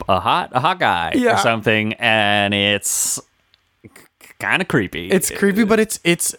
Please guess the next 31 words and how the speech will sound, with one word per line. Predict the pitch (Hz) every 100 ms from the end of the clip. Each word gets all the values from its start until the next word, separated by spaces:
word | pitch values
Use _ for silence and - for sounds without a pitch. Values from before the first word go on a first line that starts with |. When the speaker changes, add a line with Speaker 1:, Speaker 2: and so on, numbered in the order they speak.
| -
Speaker 2:
the | 160
thing | 143 - 196
that's | 180 -
really | 160 139
effective | - 160 147
about | 123 117 110
it | 110
is | 117 113
that | 120 113 107
it | 107
seems | - - 170 147 127
nothing | 123 135 143 135 135 123 117
like | 120 113 -
Yukiko. | 120 - - 101 - -
Speaker 1:
Right. | 92 - -
Speaker 2:
She | - 185
is | 165 -
saying, | 185 165 135 123 113 _ _
"I'm | 131 147
hunting | 139 160 165 185 185
for | 170
my | 156 139
prince | - 147 -
who | 147
will | 123 120
save | - 131 123 117
me | 135 123 123
from | - 123
this | 120 -
world." | 110 87 - -
Speaker 1:
Right. | 107 113